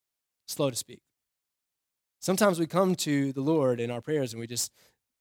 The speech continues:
blurt out all these things that are going on in our lives, and we don't ever take time to just sit and listen and ponder and think, meditate on Scripture. And I think if we sat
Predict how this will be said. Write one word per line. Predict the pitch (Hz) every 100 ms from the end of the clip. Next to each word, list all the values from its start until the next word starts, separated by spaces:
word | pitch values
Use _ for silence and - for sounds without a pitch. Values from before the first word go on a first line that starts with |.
| _
blurt | 151 156
out | 147 135
all | 143
these | 139
things | - 139
that | 123
are | 123
going | 131
on | 127 127
in | 117
our |
lives, | 135 135 117
and | 120
we | 120 _
don't | 135 139 139
ever | 143 131
take | 143 127
time | - 143 127
to | 120
just | 117 -
sit | 160 131 -
and | 123 117
listen | 135 - 107 -
and | _
ponder | 139 131 107
and | 101 -
think, | 123 101 - _ _ _ _ _ _ _
meditate | 135 147 143 143 127
on | 117
Scripture. | - 123 - - 120 _ _ _ _ _ _ _ _ _ _ _ _ _ _ _ _ _ 156
And |
I | 151
think | 151 202 190
if | 139
we | 139
sat | - 180 180